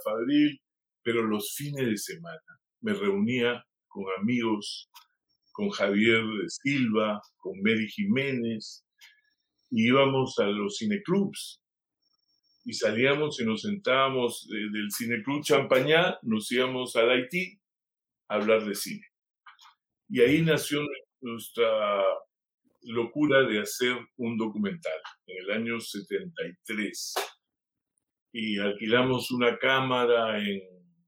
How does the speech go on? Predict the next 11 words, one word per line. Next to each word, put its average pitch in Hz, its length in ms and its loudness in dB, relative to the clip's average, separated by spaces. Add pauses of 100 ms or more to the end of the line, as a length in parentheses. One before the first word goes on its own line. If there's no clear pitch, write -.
(180)
donde 107 360 -6
los 104 220 -6
hermanos 127 560 0
Valdivieso, 104 800 2 (160)
los - 140 -8
hermanos 160 380 2
Valdivieso 139 680 2 (460)
tenían 131 640 -2
un 143 280 -2
estudio 117 920 2 (580)
de 98 720 -4